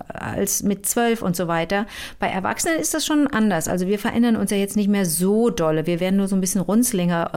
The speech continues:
runzliger und, äh, weiß ich nicht, aber, äh, äh, schlaffer. Aber, aber bei den Kindern und Jugendlichen b-, könnte ich dieses Argument direkt,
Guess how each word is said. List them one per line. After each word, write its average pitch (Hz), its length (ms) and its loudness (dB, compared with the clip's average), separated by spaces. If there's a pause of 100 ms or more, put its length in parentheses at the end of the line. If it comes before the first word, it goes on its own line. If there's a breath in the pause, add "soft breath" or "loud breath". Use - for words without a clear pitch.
runzliger 208 480 0
und, 185 240 -2 (580 loud breath)
äh, 185 300 -2 (200)
weiß 208 240 -2
ich 202 120 -4
nicht, 185 260 -2 (300 loud breath)
aber, 196 400 2
äh, 190 580 0
äh, 185 40 -4
schlaffer. 202 580 0
Aber, 180 420 2
aber 175 280 2
bei 175 220 -2
den 170 160 0
Kindern 247 260 4
und 175 160 0
Jugendlichen 269 600 2 (240 loud breath)
b-, 180 360 -2 (100)
könnte 190 220 2
ich 180 60 -2
dieses 185 300 0
Argument 180 440 0
direkt, 180 380 -2